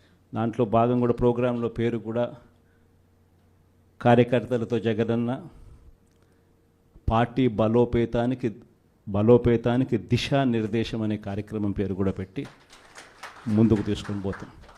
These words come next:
ఆ ప్రోగ్రామ్ ఎజెండా, ముఖ్య ఎజెండా ఏమవుతుందనంటే మండలి స్థాయి కల్లా కమిటీలు ఆ లోపలనే ఫామ్ చేయమని చెప్పి మా వాళ్ళందరికీ చెప్పా. జిల్లా అధ్యక్షులకి, సెల్స్కి సంబంధించిన అధ్యక్షులను,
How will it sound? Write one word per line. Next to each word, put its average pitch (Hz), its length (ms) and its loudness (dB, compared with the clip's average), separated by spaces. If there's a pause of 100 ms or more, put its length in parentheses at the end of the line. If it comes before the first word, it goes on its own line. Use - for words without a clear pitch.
(460)
ఆ 104 80 -2
ప్రోగ్రామ్ 123 540 2
ఎజెండా, 123 400 0
ముఖ్య 117 420 2
ఎజెండా 120 300 2
ఏమవుతుందనంటే 113 1120 -2 (720)
మండలి 117 480 2
స్థాయి 127 320 0
కల్లా 135 300 -4
కమిటీలు 123 500 -2
ఆ 117 80 0
లోపలనే 117 440 0
ఫామ్ 113 380 -4
చేయమని 107 320 -4
చెప్పి 107 180 -4
మా 107 160 -2
వాళ్ళందరికీ 101 600 -4
చెప్పా. - 220 -18 (920)
జిల్లా 110 240 2
అధ్యక్షులకి, 110 1040 -2 (760)
సెల్స్కి 123 540 2
సంబంధించిన 110 640 -2
అధ్యక్షులను, 107 800 -4